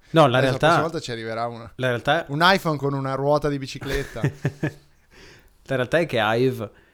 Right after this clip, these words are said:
Speaker 1: adesso seriamente, no? Come sappiamo è diventato Chief Design Officer, che è un titolo che si è inventata Apple per dire è uno dei pezzi super grossi dell'azienda che si occupa di design a trecentosessanta gradi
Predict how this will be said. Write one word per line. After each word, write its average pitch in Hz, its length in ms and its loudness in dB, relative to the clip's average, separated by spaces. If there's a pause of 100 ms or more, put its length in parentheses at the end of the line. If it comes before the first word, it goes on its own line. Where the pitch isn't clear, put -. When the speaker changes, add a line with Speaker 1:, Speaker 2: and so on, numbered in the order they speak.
(680)
Speaker 1:
adesso 110 260 -6
seriamente, 113 540 -4
no? 110 180 -4
Come 104 200 -6
sappiamo 110 380 -4
è 107 40 -2
diventato 101 440 -6
Chief 120 720 -4
Design 110 500 -4 (100)
Officer, 110 540 -8
che - 120 -8
è - 20 -2
un 107 120 -4
titolo 120 300 -4
che 110 80 -8
si - 100 -10
è 110 40 -6
inventata 104 380 -6
Apple 107 260 -4
per 104 180 -6
dire 101 280 -6
è 110 140 -8
uno 123 340 -6
dei 107 180 -2
pezzi 117 500 -6 (240)
super 135 500 -4
grossi 117 420 -4
dell'azienda 107 600 -4
che 123 140 -4
si - 120 -4
occupa 113 340 -4
di 113 100 -6
design 98 720 -6
a 104 100 -10
trecentosessanta 117 760 -6
gradi 104 420 -6